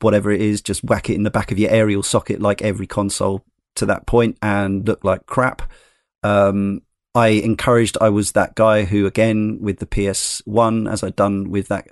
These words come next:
with that console, said, "Just please go and buy an R G B scat lead for five pounds and put it in the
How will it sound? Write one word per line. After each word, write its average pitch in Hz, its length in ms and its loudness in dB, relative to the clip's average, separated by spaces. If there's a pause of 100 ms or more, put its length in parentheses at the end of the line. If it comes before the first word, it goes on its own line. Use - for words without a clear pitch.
with 107 180 -4
that - 180 -2
console, 101 460 -2
said, 98 320 -2 (380)
"Just - 420 0
please 127 480 2 (120)
go 113 200 -2
and 127 100 4
buy 110 340 4
an 110 140 -2
R 117 140 4
G 110 160 0
B 107 160 -2
scat 104 400 -2
lead 98 360 -2 (440)
for 101 80 -8
five 113 320 0
pounds 98 340 -2
and 98 140 -4
put 113 160 0
it 110 80 0
in 104 160 -2
the 101 140 -4